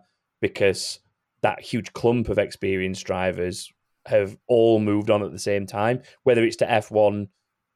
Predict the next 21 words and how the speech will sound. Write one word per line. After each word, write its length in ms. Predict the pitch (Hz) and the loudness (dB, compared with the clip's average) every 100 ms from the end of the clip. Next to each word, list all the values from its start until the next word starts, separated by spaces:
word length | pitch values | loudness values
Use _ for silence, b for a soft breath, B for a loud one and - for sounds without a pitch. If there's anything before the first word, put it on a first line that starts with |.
| - | -20
sports 340 | - 113 98 | 0 2 2
car 220 | - 104 104 | 2 2 4
racing, 440 | 104 95 104 104 | 4 2 -2 -4
IndyCar, 460 | 101 104 98 104 104 | -4 -4 -2 -4 -2
it 60 | |
doesn't 360 | 117 107 104 104 | -2 -4 -6 -4
really 260 | 110 101 | 0 2
matter 220 | 104 113 107 | 2 0 2
where 140 | 101 | 2
they 80 | 95 | 2
go. 320 | 95 113 104 | 2 4 4
Like, 200 | 92 85 | 2 2
when 120 | 107 | 0
a 60 | 98 | -2
chunk 380 | - 131 117 123 | -2 -2 -2 -4
of 80 | |
them 180 | 104 104 | -4 -4
leave 260 | 104 110 101 | -2 -2 0
all 200 | 95 90 | -2 -2
at 60 | |
once 520 | 87 107 92 95 - | 0 0 -2 -10 -14